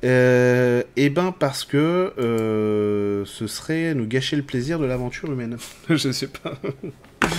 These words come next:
Ben, si Sangoku existait, on aurait plein de problèmes, parce que le, du fait que Sangoku existe, eh ben, euh, sur leur terre à eux, il y a toujours des méchants qui viennent tout détruire.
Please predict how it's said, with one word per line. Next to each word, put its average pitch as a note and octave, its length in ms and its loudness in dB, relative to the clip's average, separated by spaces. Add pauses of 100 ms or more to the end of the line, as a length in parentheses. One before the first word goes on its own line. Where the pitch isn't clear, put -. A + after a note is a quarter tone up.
(420)
Ben, D3 180 6
si - 220 0
Sangoku F3+ 540 4
existait, C#3+ 680 4
on C#3 120 2
aurait C#3 220 2
plein E3 160 0
de D#3 60 -2
problèmes, D#3 400 0
parce G#2+ 160 -6
que - 100 -6
le, G#2+ 300 0
du A2 180 -8
fait D3+ 240 -4
que B2+ 100 -4
Sangoku A#2 540 -2
existe, A2+ 440 -4
eh G#2 40 -2
ben, A#2 120 -2
euh, F#2+ 440 -4
sur G#2 240 -8
leur G#2+ 180 -4
terre G2+ 200 -4
à G2 60 -2
eux, C#3 220 -2
il A2+ 60 -4
y F#2+ 60 -2
a - 20 -8
toujours C3 300 -4
des A2 80 -2
méchants G#2+ 280 -6
qui - 140 -10
viennent A2 120 -4
tout - 100 -12
détruire. G#2+ 340 -6